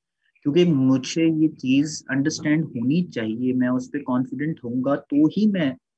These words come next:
अ, उसकी उस बात पे trust करते हुए उस पर अमल दरामद करूंगा। लेकिन most of the time क्या होता है कि लोग उस पर trust नहीं कर पाते। क्यों? क्योंकि आपने वो professional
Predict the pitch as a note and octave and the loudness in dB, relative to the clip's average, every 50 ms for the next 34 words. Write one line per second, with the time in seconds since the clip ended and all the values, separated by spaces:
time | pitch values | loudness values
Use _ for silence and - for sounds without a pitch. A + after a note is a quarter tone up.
0 | _ _ _ _ _ _ _ _ _ _ _ - A2 A2 A2 G#2+ G#2+ G#2+ G2+ G#2 | _ _ _ _ _ _ _ _ _ _ _ -14 -10 -6 -4 -2 -2 -2 -2 -2
1 | G#2 - - - - A#2+ - - - C#3 C#3 D3 C#3+ - - G#2 G#2 A2 A2 A2+ | -4 -6 -6 -8 -10 -10 -8 -4 -2 0 0 0 -2 -4 -8 -6 -4 -4 -4 -4
2 | - - C3 B2+ B2+ - C#3 C#3 C3+ - - - B2 A#2+ A#2 A#2+ A#2+ B2 B2+ A#2+ | -4 -6 -8 -8 -4 -2 -2 -2 -2 -4 -6 -6 -6 -6 -4 -4 -4 -4 -4 -6
3 | - - - - - - - B2+ C3 B2 A#2+ A#2 A2 A2 G#2 - - F#2 F#2+ F#2+ | -6 -8 -8 -8 -8 -4 -2 0 0 2 0 0 -2 -2 -4 -6 -10 -12 -12 -12
4 | F#2 - _ _ _ _ _ _ _ _ _ _ _ _ _ _ _ _ _ _ | -14 -16 _ _ _ _ _ _ _ _ _ _ _ _ _ _ _ _ _ _
5 | _ _ _ - A2 A2+ A2+ C3+ D3 D3 C#3+ C#3 - - A#2 A2+ A#2+ B2+ C#3 D3+ | _ _ _ -6 -4 0 2 2 2 2 2 -2 -6 -8 -8 -2 2 4 4 4
6 | D3 - D#3 C#3+ C3+ C3+ C3+ C3 C3+ B2+ C3+ B2 A2 G2 F#2+ G#2+ G#2+ A#2 A2 A#2 | 2 0 -2 -4 -2 0 0 0 0 0 0 -2 -2 -2 -2 -4 -2 -2 -2 -2
7 | A#2+ A#2 A2+ A2 - - A#2+ A#2 A2+ A#2 A#2 A#2+ - - - - - _ B2 A#2+ | -2 -2 -4 -6 -8 -8 -8 -6 -6 -6 -6 -6 -8 -12 -20 -20 -18 _ -8 -4
8 | A#2+ A#2+ A#2 C#3+ D#3+ C#3 C#3+ C#3 C#3 - A2+ A2+ A2+ A#2+ B2 B2 - E3 F#3+ A3+ | -2 0 0 2 0 2 0 -2 -2 -2 -4 -4 -4 -4 -6 -4 -2 0 2 2
9 | G#3+ A3 - C#3 B2+ D3 D3 C#3 - - A2 A#2 A#2+ B2 - - D3+ D#3+ D#3+ E3+ | 2 2 0 -2 0 0 -2 -2 -4 -6 -6 -6 -6 -6 -6 -6 -4 -2 -2 -2
10 | E3 - D#3 D3+ - - C3 C3+ - - F3 F3 F3 F3+ F3 | -2 -4 -6 -6 -4 -4 -4 -4 -4 -2 0 0 2 2 0